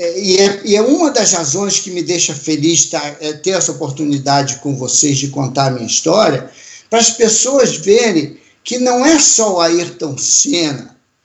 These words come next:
que não é só o Emerson Fittipaldi, que não é só os campeões do mundo que têm o seu valor. Cada um de nós que foi representar o Brasil no exterior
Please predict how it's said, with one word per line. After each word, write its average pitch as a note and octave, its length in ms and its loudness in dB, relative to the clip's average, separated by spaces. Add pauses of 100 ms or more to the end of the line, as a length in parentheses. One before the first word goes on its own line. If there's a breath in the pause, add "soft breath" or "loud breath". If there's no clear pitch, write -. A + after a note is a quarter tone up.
(160)
que G#3+ 140 -6
não A3 240 -4
é C#4+ 140 0
só G#3+ 340 2
o F3+ 80 -2
Emerson E3 400 0
Fittipaldi, C#3+ 960 0 (260 soft breath)
que A3+ 140 -4
não A#3+ 200 -4
é C#4+ 120 4
só G#3+ 440 2
os F#3 220 0
campeões G#3 920 0
do D#3 120 4
mundo E3 640 2 (380 soft breath)
que A#3 160 -4
têm A#3+ 420 2
o F3 60 2
seu E3+ 220 0
valor. D#3 320 0
Cada C#4 520 0
um A#3 360 -2
de F3+ 160 0
nós E3 440 2
que D#3+ 120 -4
foi G3+ 280 0
representar E3 680 -2
o F#3 140 0
Brasil C#3 400 0
no C3 100 -2
exterior C#3+ 720 0